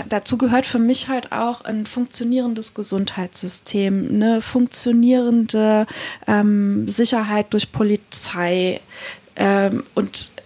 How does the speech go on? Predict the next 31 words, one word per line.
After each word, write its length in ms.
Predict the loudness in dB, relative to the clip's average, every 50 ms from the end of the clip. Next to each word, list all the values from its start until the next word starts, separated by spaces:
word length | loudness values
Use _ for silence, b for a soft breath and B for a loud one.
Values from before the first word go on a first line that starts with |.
| _ -18 -12
gerade 360 | -10 -4 0 0 2 2 2 2
jetzt 260 | 0 0 0 -2 -2
so, 160 | -2 -2 -4
was 200 | -4 -4 -4 -6
das 180 | -6 -6 -6 -4
Gesundheitssystem 960 | -4 -2 0 0 0 0 -2 -4 -4 -4 -4 -6 -4 -4 -4 -4 -4 -6 -6
angeht, 840 | -6 -6 -4 -4 -4 -4 -4 -2 -2 -2 -2 -4 -6 -8 -8 -10 -14 -18 _ _ _ _ _ _ _ _ _ _ _ _ _ _ _
wir 100 | -14 -12
können 280 | -12 -6 -2 0 2 2
es 120 | 2 2
nicht 160 | 0 0 0 -2
überlasten. 580 | -2 -2 0 0 0 -2 -2 -2 -2 -4 -2 -2
Also, 260 | -2 0 0 0 -2 B B B B B B B B -20 -20 -18 _ -2
ne, 360 | 0 2 4 4 4 2 0 -6 -14 _ _ _ _ _ _ _ _ _ _ _ _ _ _ _ _
ich 200 | 0 0 0 -2
kann 440 | -4 -2 2 2 4 4 4 2 -2 -6 _ _
kein 460 | -10 -4 0 0 2 2 2 0 -2 -6
freier 420 | -10 -8 -4 -2 0 2 2 2
Mensch 300 | 2 2 2 2 2 0
sein 440 | 0 -2 -4 -4 -2 0 0 0 0
mit 140 | -2 -4 -6
freien 560 | -10 -12 -8 -6 -4 -2 0 2 2 2 0
Entscheidungen, 800 | -2 -2 -2 -2 -2 -2 0 -2 0 0 2 2 2 2 0 -2
wobei 400 | -6 -6 -4 -2 -2 -2 -2 -2
sich 200 | -4 -6 -6 -6
darüber 440 | -6 -6 -6 -6 -6 -4 -2 0
ja 180 | 0 0 2 2
auch 40 | 0
noch 180 | 0 0 -4 -6 -8
streiten 480 | -6 -4 -4 -2 -2 -2 -2 -2 0 0
lässt, 280 | 0 0 0 -2 -6